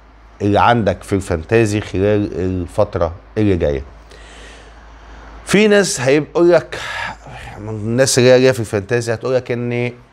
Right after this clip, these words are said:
فودن، هالاند، مارتينيلي مش للبيع. في ناس هتقول لك كانسيلو وهالاند مش للبيع. أنا ميال لكانسيلو وهالاند مش للبيع، لأن كانسيلو وهالاند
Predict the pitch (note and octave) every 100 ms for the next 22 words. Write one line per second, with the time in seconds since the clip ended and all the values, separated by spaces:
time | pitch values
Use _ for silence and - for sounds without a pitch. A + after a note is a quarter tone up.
0 | - - C3 A#2 A2+ A2+ A2 F#2 A#2+ A#2+
1 | A#2 G#2+ - - - - - - G#2 A#2
2 | A#2+ - A#2 B2 B2 A#2 A2 G#2 G#2 G#2+
3 | F#2+ F#2 F2 E2 - A#2+ B2+ B2+ - G#2+
4 | - B2 A#2 - - - - - - G2
5 | G2+ D#3+ C3+ B2 A#2 G#2 G2+ A#2+ A#2 G#2+
6 | G2+ F#2+ F2+ F2+ E2+ E2+ - - _ _
7 | - B2 D#3 D#3+ D3 D3+ D#3 C#3+ C#3+ C#3+
8 | C#3+ - - A2+ G#2 B2 B2+ G#2+ A2+ G#2+
9 | F#2+ F#2+ F2+ - F#2 E2+ C#2+ - - -
10 | - - - - - A2 C3 D3 - B2+
11 | A#2+ D3 D3 B2+ C3+ C3+ B2